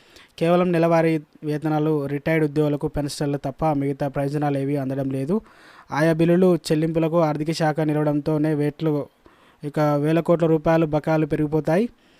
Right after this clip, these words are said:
దీనితో ఉద్యోగులు తీవ్రంగా ఇబ్బందులు పడుతున్నారు. పిల్లల పిల్లలు, ఇక ఉన్నత చదువులు, ఇల్లు కట్టుకోవడం సహా ముఖ్యమైన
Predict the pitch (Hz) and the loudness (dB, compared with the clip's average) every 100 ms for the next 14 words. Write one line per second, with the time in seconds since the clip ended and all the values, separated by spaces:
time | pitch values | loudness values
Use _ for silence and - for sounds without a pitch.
0 | _ _ - 160 180 180 180 165 180 180 | _ _ -6 -2 0 4 4 6 6 4
1 | 170 165 165 165 160 147 156 156 151 147 | 4 2 4 4 2 2 2 2 2 0
2 | 151 151 151 185 160 147 147 139 147 147 | 0 0 0 -2 -2 0 0 0 0 0
3 | 151 175 196 180 151 151 143 147 147 151 | 2 2 0 -2 -4 -2 -2 -2 -4 -6
4 | 156 143 156 170 196 156 151 151 143 156 | -6 -4 -2 0 0 0 -2 -4 -4 -4
5 | 160 170 185 - 147 160 165 143 165 147 | -2 -2 -4 -6 -4 -2 -2 -4 -2 -2
6 | 147 143 | -2 -2